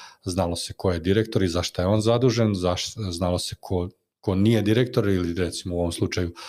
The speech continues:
moj otac koji je bio zadužen za neke druge stvari vezano za proizvodnju,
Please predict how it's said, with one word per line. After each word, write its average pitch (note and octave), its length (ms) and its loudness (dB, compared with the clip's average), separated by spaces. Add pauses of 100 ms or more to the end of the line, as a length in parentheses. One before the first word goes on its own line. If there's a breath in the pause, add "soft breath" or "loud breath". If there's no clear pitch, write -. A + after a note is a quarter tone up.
(160 loud breath)
moj F2+ 180 0
otac F2+ 240 -2
koji - 140 -4
je E2+ 60 -2
bio E2+ 160 0
zadužen E2+ 320 -2
za E2 80 -6
neke E2+ 220 -2
druge G#2+ 220 4
stvari F#2+ 280 0
vezano E2 280 -2
za E2 120 -6
proizvodnju, G2 680 2